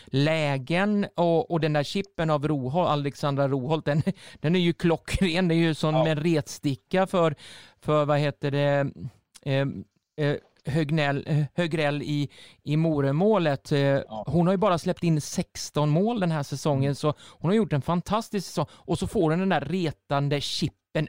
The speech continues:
Speaker 1: över sig då. Eh, ja, det, det känns väl lite surt kanske, men
Speaker 2: Mm.
Speaker 1: ja. Så att, ja, ge-, all heder och, ja, te-, eh, tre poäng i alla fall in för Alingsås på kontot, och det,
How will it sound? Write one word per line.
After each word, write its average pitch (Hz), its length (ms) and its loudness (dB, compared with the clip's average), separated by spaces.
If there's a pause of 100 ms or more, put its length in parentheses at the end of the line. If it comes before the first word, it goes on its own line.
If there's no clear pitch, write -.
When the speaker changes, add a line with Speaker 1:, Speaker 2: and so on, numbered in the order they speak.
(100)
Speaker 1:
över 131 380 2
sig 151 220 -2
då. 127 220 0 (420)
Eh, 135 260 0 (200)
ja, 180 260 2
det, 175 180 2
det 156 220 -2
känns 175 260 -2
väl 190 60 0
lite 196 200 -2
surt 151 360 -2
kanske, 139 400 0 (320)
men 151 280 0
Speaker 2:
Mm. 151 140 -4
Speaker 1:
ja. 165 240 0 (1700)
Så 143 180 -4
att, - 220 -2 (100)
ja, 185 280 2
ge-, 196 280 0 (480)
all 202 340 2
heder 180 500 2
och, 160 200 4
ja, 165 220 2 (160)
te-, 180 320 0
eh, 180 160 0
tre 180 240 -2
poäng 170 400 0
i 160 60 0
alla 160 140 -2
fall 147 220 -2
in 151 400 -2
för 170 160 0
Alingsås 165 500 -2
på 127 120 -8
kontot, 143 480 -4
och 147 80 0
det, 147 180 0